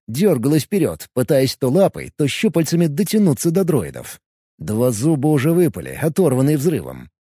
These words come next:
Глаз один лопнул, а прыти она так и не сбавила. А когда пулемёт на секунду стих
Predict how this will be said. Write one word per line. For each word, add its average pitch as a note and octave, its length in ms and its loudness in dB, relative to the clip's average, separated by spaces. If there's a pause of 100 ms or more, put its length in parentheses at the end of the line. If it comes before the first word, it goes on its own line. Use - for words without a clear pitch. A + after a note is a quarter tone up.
(200)
Глаз C#3 500 0
один D3 320 2
лопнул, C#3+ 640 2 (180)
а C3 120 0
прыти F#3 400 0
она B2+ 240 2
так B2 320 0
и E3+ 120 2
не G3+ 140 4
сбавила. B1+ 640 -4 (640)
А G2+ 160 -2
когда B2 400 0
пулемёт C#3 540 0
на A#2+ 80 0
секунду B2 480 0
стих - 500 -6